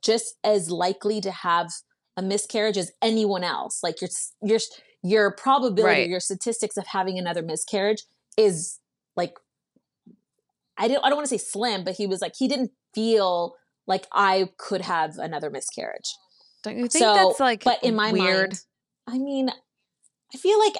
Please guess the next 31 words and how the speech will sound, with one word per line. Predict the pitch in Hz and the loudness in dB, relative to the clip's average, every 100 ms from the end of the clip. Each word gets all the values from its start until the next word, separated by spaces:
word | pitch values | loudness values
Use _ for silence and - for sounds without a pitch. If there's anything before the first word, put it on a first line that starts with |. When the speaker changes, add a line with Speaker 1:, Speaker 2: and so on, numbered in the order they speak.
| - - - _ 254 | -10 -12 -12 _ -4
Speaker 1:
any | 330 370 285 | 0 2 2
woman, | 170 165 156 | 0 -6 -6
if | 175 | -6
she's | - - 175 | -6 -6 -4
had | - 170 | -4 -6
a | |
miscarriage, | 160 160 - 151 151 - - | -6 -6 -4 -4 -4 -2 0
is | 214 | 2
already, | 208 196 196 175 | 2 2 0 -2
I | - | -2
feel | 175 165 | -2 0
like, | 320 | 0
at | 269 | 0
a | 151 | -2
Speaker 2:
Right. | - | -2
Speaker 1:
higher | 151 - 226 | -6 -4 0
Speaker 2:
I | |
mean, | 254 | 2
you | 262 | 4
Speaker 1:
risk. | 269 | 4
Speaker 2:
would | 269 | 2
think. | 294 196 202 | 0 0 -2
I | |
mean, | 220 | -2
we | 220 | -2
could | 233 | 0
be | 208 | 0
totally | 190 220 214 202 | 0 0 2 2
wrong, | 214 185 180 | 2 0 0
but | |
it, | 190 | 0